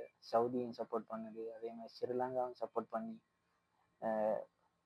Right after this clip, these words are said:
நான் வந்து வீ-, இது YouTube திறந்த காரணமே நான் வந்து பெயிண்டர். நான் பெயிண்ட் அடிக்கிற இதெல்லாம் வீடியோலாம் இதுல போடணும்னு நான் YouTube திறந்திருக்கிறேன்.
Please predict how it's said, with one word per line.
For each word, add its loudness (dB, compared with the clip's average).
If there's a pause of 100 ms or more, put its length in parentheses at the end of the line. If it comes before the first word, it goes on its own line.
(200)
நான் 4
வந்து 0
வீ-, 2
இது 2
YouTube -2
திறந்த 4
காரணமே 8
நான் -10
வந்து -14
பெயிண்டர். 2 (720)
நான் 0
பெயிண்ட் 4
அடிக்கிற 2
இதெல்லாம் 2
வீடியோலாம் 0
இதுல -4
போடணும்னு 4
நான் -6
YouTube -6
திறந்திருக்கிறேன். -2